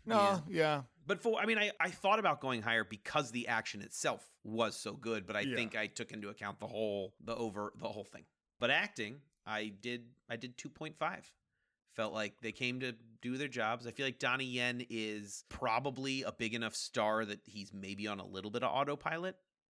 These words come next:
Speaker 2: I know that he choreographed some of the fights in this, which is really cool, but I don't,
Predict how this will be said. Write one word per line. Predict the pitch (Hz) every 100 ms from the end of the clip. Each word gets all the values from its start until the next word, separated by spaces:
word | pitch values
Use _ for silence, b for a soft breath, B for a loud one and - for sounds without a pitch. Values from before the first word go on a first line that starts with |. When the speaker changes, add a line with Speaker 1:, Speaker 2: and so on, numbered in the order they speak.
| -
Speaker 2:
I | 123
know | 123 127
that | 139
he | 131 139 127 120 113 -
choreographed | - 127 127 127 127 -
some | 123
of | 117
the | 104
fights | 120 123 127
in |
this, | 135 -
which | 127
is | 131
really | 135 139
cool, | - 147
but | 131
I | 127
don't, | 147